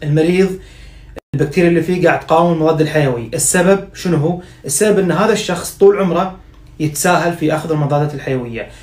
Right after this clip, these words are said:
فكل مرة تاخذ كورس مضاد حيوي قاعد تقوي البكتيريا داخل جسمك. صدق تروح البكتيريا، لكن يبقى الأثر ويبقى قوة البكتيريا موجودة،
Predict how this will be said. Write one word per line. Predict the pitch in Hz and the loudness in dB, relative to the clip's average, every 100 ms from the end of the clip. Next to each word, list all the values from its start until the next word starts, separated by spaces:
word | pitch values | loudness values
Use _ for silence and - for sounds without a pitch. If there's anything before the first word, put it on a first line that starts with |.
| - | -8
فكل | - 151 226 220 | -6 0 2 2
مرة | 202 | 2
تاخذ | 180 196 - - | 0 -2 -4 -6
كورس | 185 180 - 151 | -2 0 -2 -2
مضاد | 147 175 - | 0 0 0
حيوي | 180 175 196 214 214 - - - _ - - | -2 0 0 -2 -6 -16 -20 -20 _ -14 0
قاعد | 156 147 151 | 0 0 -6
تقوي | - 196 190 196 202 160 | 0 2 2 0 -2 -4
البكتيريا | 143 - - 175 170 | -4 -6 -4 -2 2
داخل | 156 147 147 | 2 0 -2
جسمك. | 131 - 117 | -6 -8 -8
صدق | - 180 196 | -6 -4 0
تروح | 214 190 | 0 0
البكتيريا، | 170 - 190 190 214 - - - 156 | -2 -2 0 2 0 -4 -18 -8 -2
لكن | 156 170 156 | 0 0 -2
يبقى | 156 175 156 147 160 | 0 -2 0 0 2
الأثر | 165 160 - 175 160 | 0 -4 -2 -2 0
ويبقى | 147 156 165 | 0 0 -2
قوة | 156 175 165 170 - | -2 -2 0 -2 -2
البكتيريا | 151 143 - 170 160 170 180 180 - - - | -6 -6 -6 -4 -2 -2 -2 -6 -18 -16 -2
موجودة، | 147 143 170 135 | 0 2 0 0